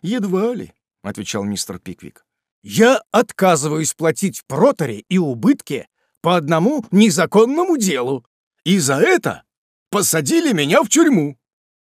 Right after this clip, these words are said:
«А вот меня так, сэр, бумага погубила!»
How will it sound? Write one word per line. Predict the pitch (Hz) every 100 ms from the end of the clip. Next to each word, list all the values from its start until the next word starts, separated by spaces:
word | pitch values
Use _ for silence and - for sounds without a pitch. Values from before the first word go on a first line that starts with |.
| _ _ _ _ _
«А | - 147
вот | 214 -
меня | 147 151 220 294
так, | 269 233
сэр, | - 233 240 220 - - -
бумага | 107 226 269 240 311 311
погубила!» | - 277 220 139 101 80